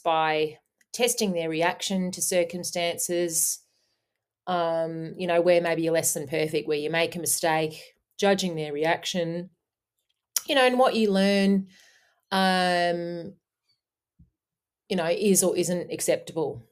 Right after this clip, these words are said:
or is or isn't the way to do things, or is or isn't the way to receive love or validation or acceptance.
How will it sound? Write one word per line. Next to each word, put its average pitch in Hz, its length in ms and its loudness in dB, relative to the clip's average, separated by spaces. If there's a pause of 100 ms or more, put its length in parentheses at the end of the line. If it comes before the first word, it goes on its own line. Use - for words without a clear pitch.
or 170 160 -2
is 175 320 4
or - 140 0
isn't 170 240 -2
the 170 80 -6
way 156 560 2 (500)
to 185 140 -2
do 156 260 2
things, 147 460 -6
or 147 180 0
is 165 400 2
or 165 100 2
isn't 170 280 -2
the - 80 -6
way 151 460 2
to 151 120 -8
receive 147 720 -4 (680)
love 190 640 6
or 147 160 4
validation 160 1080 0 (800)
or 165 440 2
acceptance. - 920 -4